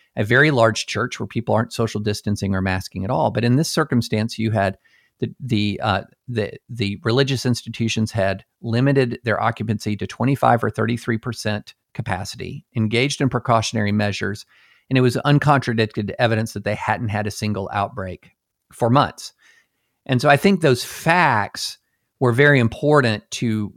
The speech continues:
the court's final determination. Uh, but the bottom line is, I, I look at this case as a, as a very interesting, um,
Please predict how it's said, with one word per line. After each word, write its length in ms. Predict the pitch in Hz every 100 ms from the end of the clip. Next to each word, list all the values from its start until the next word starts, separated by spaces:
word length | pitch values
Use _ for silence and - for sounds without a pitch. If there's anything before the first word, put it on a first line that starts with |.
| -
the 180 | 120 107
court's 640 | - 139 120 - - - -
final 420 | - 131 117 113
determination. 1040 | 104 107 120 110 101 107 120 120 87 92 98 _ _ _ _ -
Uh, 180 | 120 113
but 240 | 135 135
the 80 | 131
bottom 400 | 120 143 208 135
line 320 | 120 143 123
is, 180 | 101 90
I, 340 | - 113 143 -
I 160 | 127
look 200 | 160 160
at 100 | 127
this 140 | 110 -
case 360 | 117 101 95
as 120 | 95
a, 200 | 95 98 - _ _ _ -
as 160 | 120 107
a 100 | 101
very 360 | 113 131 151
interesting, 680 | 113 113 120 - 107 104 101 _ 110
um, 420 | 98 95 98